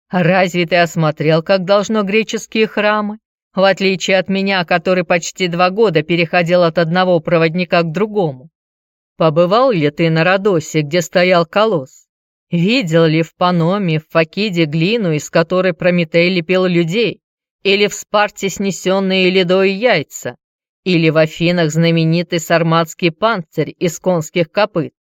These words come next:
Или на Эвбее корабль Агамемнона? Или чашу, формой для которой послужила левая грудь Елены?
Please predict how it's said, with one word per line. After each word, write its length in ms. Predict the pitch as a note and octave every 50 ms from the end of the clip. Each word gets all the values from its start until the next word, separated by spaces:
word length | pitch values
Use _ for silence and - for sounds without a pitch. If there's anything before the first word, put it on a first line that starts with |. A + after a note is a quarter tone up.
| _ _ _ _ _ _ _ _
Или 300 | - F3+ F3 E3+ E3+ F3
на 280 | E3+ E3+ E3+ E3+ E3+ F3
Эвбее 520 | E3+ D#3+ D3+ C3 - E3 E3 E3+ F3+ F3+
корабль 580 | - - E3 E3 D#3+ D#3 E3+ E3+ E3 F3 F3 - -
Агамемнона? 1120 | - F3 E3 D#3+ E3+ F3 F3+ F3+ F3+ F3+ F3+ F3+ F3+ F#3+ A#3 B3+ G3 D#3+ C3+ A#2 C#3+ E3 _ _ _ _ -
Или 220 | F3 E3+ E3 E3+
чашу, 540 | D#3+ - - B3 B3 A#3+ G3+ - - E3 C#3+
формой 500 | - - E3 E3+ D#3+ D#3 D#3+ E3 D#3+ D#3
для 180 | D3 D#3+ E3
которой 440 | D#3+ F3+ E3+ D#3+ - E3 E3+ E3+ E3+
послужила 640 | E3 F3+ E3 D#3+ - E3+ E3+ D#3+ D#3+ E3+ F3 E3+ E3+
левая 400 | E3 E3+ E3+ F3 E3 E3 E3 E3
грудь 320 | E3 E3+ F3 F3+ D#3+ - -
Елены? 560 | F#3+ A3 A#3+ A3+ G#3+ F3+ C#3+ B2 C3 D#3+